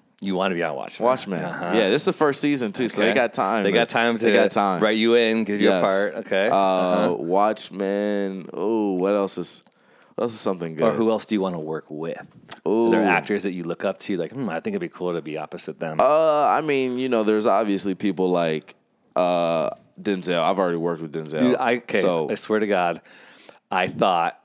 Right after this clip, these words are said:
Speaker 1: of Denzel,
Speaker 2: Uh.
Speaker 1: that you feel like a young Denzel.
Speaker 2: Hey, thank you.
Speaker 1: Like, y-, you, I can't remember Denzel in his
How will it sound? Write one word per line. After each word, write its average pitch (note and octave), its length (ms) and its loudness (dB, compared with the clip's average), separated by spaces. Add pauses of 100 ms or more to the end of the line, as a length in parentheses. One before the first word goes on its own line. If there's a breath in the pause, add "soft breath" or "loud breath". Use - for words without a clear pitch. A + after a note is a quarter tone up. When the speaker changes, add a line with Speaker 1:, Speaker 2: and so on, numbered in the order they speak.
Speaker 1:
of F2 120 -6
Denzel, F2+ 1000 0
Speaker 2:
Uh. F2+ 260 0
Speaker 1:
that F#2 120 0
you G2 420 0
feel G#2 280 0
like F2+ 180 0
a G#2 100 -8
young F#2 400 -2
Denzel. E2+ 840 -2
Speaker 2:
Hey, B2+ 300 2
thank B2+ 360 0
you. F#2+ 60 0
Speaker 1:
Like, F#2 400 0
y-, A#2+ 100 -18
you, A#2 840 0
I B2+ 60 -6
can't B2 260 -2
remember A2 340 0
Denzel F#2+ 560 0
in F2+ 160 -4
his F2 420 -6